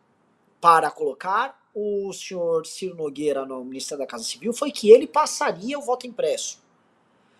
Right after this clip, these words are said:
E foi a desculpa que eles davam, inclusive, nos programas de T V. Os fiusas da vida. "Não, não, veja só. O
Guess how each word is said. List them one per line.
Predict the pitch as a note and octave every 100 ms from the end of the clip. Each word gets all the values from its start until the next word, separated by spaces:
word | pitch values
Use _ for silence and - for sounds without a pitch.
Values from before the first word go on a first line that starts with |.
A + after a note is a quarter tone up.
| - -
E |
foi | G3 C#4
a | D4
desculpa | - - C4+ -
que | C#4+
eles | C#4
davam, | G#3+ B3+
inclusive, | C#4 A3+ B3+
nos | D4+ D4
programas | - E4 C4 C#4+ D4
de | C4
T | -
V. | G#3+ G#3 G#3+ - - - _ -
Os | G3+ -
fiusas | A#3 G#3 G#3+ C#4 C4+ F#3+
da | D3+
vida. | C#3 B2+ F3+ F3+ C#3 - _ _ _ _
"Não, | F#3 D4
não, | C#4
veja | G#3+ C4+
só. | C#4 - F#3+ G3 - - _ _ _ _
O | - G#3 G3+